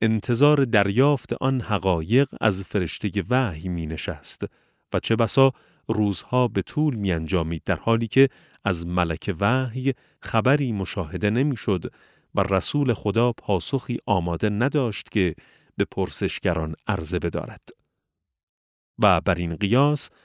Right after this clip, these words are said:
پاسخی که ایشان در اعتراض به ورود آیاتی که با کلمه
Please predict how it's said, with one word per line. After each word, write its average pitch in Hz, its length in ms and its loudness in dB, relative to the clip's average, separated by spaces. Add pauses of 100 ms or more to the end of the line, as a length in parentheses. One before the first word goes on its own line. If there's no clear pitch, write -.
(300)
پاسخی 127 440 2
که 143 180 -2
ایشان 143 380 0
در 120 140 6 (120)
اعتراض 127 640 2
به 123 220 8 (360)
ورود 117 380 2
آیاتی 107 600 2
که - 140 -4
با 98 200 4
کلمه 98 560 0